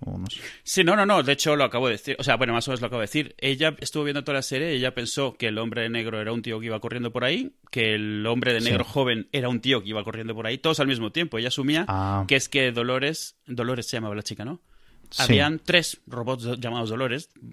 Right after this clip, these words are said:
Speaker 2: paseando por ahí al mismo tiempo. O sea, al, desde el momento en el que le dijeron
Speaker 1: Ah.
Speaker 2: que era un robot,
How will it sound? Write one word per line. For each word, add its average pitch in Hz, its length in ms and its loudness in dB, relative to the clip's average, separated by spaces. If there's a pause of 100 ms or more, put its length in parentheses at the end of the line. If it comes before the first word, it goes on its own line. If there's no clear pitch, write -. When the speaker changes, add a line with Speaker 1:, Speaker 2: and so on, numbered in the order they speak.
(120)
Speaker 2:
paseando 113 420 -2
por 98 140 -2
ahí 190 180 -2
al 117 100 -4
mismo 107 260 -4
tiempo. 190 260 -6
O - 20 -2
sea, 117 320 2
al, 131 180 -4
desde 147 240 0
el 139 60 2
momento 156 180 0
en 202 60 4
el 190 40 -4
que 185 80 2
le 165 60 4
dijeron 175 300 4
Speaker 1:
Ah. - 20 2
Speaker 2:
que - 60 4
era 170 80 4
un 165 60 0
robot, 156 380 0